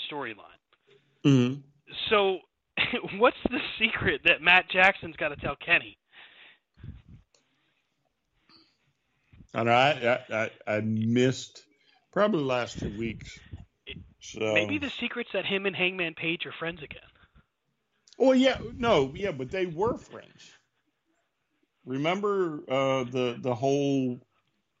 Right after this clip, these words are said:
Speaker 2: you know, we put the band back together text group,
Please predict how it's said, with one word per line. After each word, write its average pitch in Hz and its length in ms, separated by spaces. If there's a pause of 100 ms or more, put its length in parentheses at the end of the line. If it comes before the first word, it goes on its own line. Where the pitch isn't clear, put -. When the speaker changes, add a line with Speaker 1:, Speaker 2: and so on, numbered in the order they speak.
Speaker 2:
you 127 120
know, 117 80
we 120 160
put 127 220
the 120 60
band 120 420
back 117 240
together 120 380
text 120 440
group, 147 280